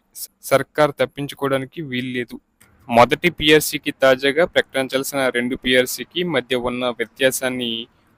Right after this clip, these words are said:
పూడ్చేందుకు గత కేసీఆర్ ప్రభుత్వం ఐదు శాతం మధ్యంతర భృతి ఐఆర్ ప్రకటించింది. ఈ ఐఆర్పై అతీ గతి లేదు. ఇప్పటి వరకు ఐదు డిఏలు పెండింగ్లో ఉండగా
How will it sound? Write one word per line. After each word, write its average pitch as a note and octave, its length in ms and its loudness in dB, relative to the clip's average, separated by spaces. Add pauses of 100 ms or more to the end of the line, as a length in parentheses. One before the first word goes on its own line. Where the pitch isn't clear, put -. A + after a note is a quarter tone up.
(100)
పూడ్చేందుకు C#3+ 580 -2
గత C3 260 0
కేసీఆర్ C3 480 -2
ప్రభుత్వం B2+ 420 -4
ఐదు B2 240 0
శాతం C3 360 -4
మధ్యంతర A#2+ 440 -6
భృతి A#2 300 -10
ఐఆర్ A2+ 280 0
ప్రకటించింది. A#2 640 -10 (500)
ఈ B2+ 80 0 (180)
ఐఆర్పై B2+ 460 2 (300)
అతీ C3 260 -2
గతి C3 320 -2
లేదు. B2 280 -6 (220)
ఇప్పటి B2+ 280 -6
వరకు C#3 340 -2
ఐదు B2+ 200 2
డిఏలు C3 340 -2
పెండింగ్లో C3 460 -6
ఉండగా B2+ 360 -4